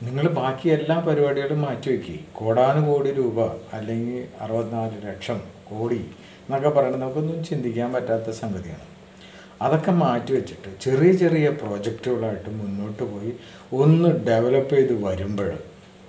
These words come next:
നമുക്ക് ആ സംഗതികളൊക്കെ വരാം. ഫാസ്റ്റ് റെയിലോ, ആ, കെ റെയിലോ,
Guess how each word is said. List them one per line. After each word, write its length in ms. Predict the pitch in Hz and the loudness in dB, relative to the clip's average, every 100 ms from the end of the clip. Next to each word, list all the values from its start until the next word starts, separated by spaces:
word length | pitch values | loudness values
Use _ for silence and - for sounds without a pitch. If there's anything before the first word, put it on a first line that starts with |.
| - - - - - 143 | -20 -20 -20 -20 -6 4
നമുക്ക് 440 | 170 170 175 - | 8 8 4 -2
ആ 440 | 185 147 147 170 | -2 -2 -2 0
സംഗതികളൊക്കെ 720 | 185 165 156 151 147 147 151 160 | 0 0 2 2 2 0 2 4
വരാം. 460 | 151 151 143 - - - - - - - - | 4 4 2 0 -10 -20 -20 -20 -20 -20 -6
ഫാസ്റ്റ് 420 | 104 101 - 127 | -2 0 -2 0
റെയിലോ, 400 | 110 98 117 - - - - - - - - - - - - - - - - | 0 0 -2 -4 -10 -20 -20 -20 -20 -20 -20 -20 -20 -20 -20 -20 -20 -20 -14
ആ, 100 | 95 98 95 95 92 92 98 95 90 87 82 78 76 78 85 - - - - - - | -10 -8 -8 -8 -8 -8 -8 -8 -8 -10 -10 -14 -14 -16 -18 -20 -20 -20 -20 -14 -4
കെ 180 | 113 139 | 2 4
റെയിലോ, 560 | 131 104 104 123 - | 4 2 2 2 2